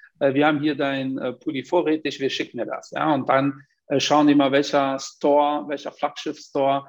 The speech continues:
hat am, am, in der geografischen Nähe zu mir, äh, so ein Pulli. Deshalb haben die immer noch keine Lager, äh, werden aber die kleinen Stores alle eliminieren. Ja? Und, äh, das verändert sicherlich natürlich die Art und Weise,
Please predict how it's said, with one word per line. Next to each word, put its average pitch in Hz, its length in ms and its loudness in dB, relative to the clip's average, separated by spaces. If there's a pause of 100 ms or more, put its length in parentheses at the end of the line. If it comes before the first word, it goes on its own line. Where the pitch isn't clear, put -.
(260)
hat - 440 -4
am, 139 440 -4
am, 143 340 -4 (380)
in 151 140 0
der 143 300 2
geografischen 147 840 0
Nähe 175 200 -2
zu - 160 -8
mir, 143 320 -2 (320)
äh, 139 160 0
so 131 100 -4
ein 131 120 -2
Pulli. 127 320 2
Deshalb 131 340 0
haben 147 180 0
die 143 60 0
immer 175 140 -2
noch 165 120 -8
keine 139 200 -6
Lager, 160 520 -2 (360)
äh, 143 160 4
werden 180 200 6
aber 160 160 2
die 135 120 -2
kleinen 165 380 -2
Stores 160 380 -4
alle 123 380 -6
eliminieren. 127 720 -2 (100)
Ja? 185 160 0
Und, 196 360 2
äh, 127 120 4
das 135 180 0
verändert 165 480 2
sicherlich 143 460 -2
natürlich 143 600 -4 (360)
die 139 100 2
Art 156 220 4
und 151 120 0
Weise, 147 580 0